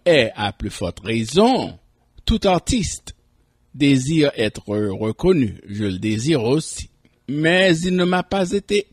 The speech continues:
possible d'en prendre votre décision sans comparer son retentissement à ce que je suis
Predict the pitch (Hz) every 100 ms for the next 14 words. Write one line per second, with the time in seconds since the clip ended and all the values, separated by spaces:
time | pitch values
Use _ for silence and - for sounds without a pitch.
0 | _ 214 214 - 262 240 165 104 - -
1 | _ - 131 170 - - 196 196 156 131
2 | 120 107 92 90 _ _ - 131 139 127
3 | - 117 113 107 - 165 156 214 233 208
4 | - 180 160 170 160 165 160 180 175 139
5 | 127 127 127 135 120 - 104 - - 151
6 | 208 131 - _ _ _ - 127 - -
7 | 156 131 127 120 - 170 180